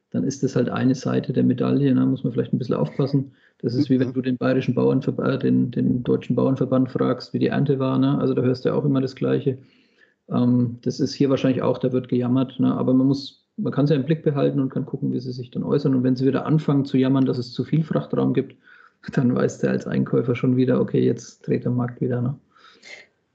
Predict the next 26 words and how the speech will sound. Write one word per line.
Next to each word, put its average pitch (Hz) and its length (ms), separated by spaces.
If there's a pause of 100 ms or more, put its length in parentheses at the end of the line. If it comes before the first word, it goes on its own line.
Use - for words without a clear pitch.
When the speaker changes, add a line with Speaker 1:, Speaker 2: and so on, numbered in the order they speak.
(160)
Speaker 2:
Ja, 143 180
wie 156 80
gesagt, 143 260
es 113 160
ist 131 160
einfach 127 300
nur 123 260
in, 120 300
in, 117 180
in 113 180
diesem 110 240
ganzen 110 380
News-Geflecht 123 760
oder 104 220
in 104 80
dem, 104 120
Speaker 1:
Ja. 101 100
Speaker 2:
in 107 100
dem, 101 160
in 107 120
dem 101 120
Quellengeflecht, 113 640
es 107 180
ist 107 120
eine 113 340
weitere. 135 460